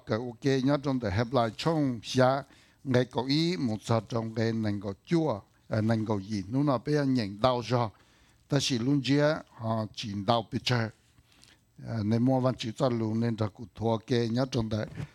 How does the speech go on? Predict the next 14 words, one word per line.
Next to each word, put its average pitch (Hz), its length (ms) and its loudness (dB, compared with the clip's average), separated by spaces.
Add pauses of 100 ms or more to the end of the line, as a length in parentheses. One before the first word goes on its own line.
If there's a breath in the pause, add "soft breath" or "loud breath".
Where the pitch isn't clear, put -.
(120)
Em 139 180 2
lại 120 220 4
trong 147 340 2
xa, 143 600 2 (160)
cái 127 100 2
có 123 180 -4
ý, 147 260 0
một 135 220 -2
sao 117 240 0
trong 113 240 -8
cái 113 180 0
nành 107 320 -4
có 95 140 -8
gì. 92 340 -6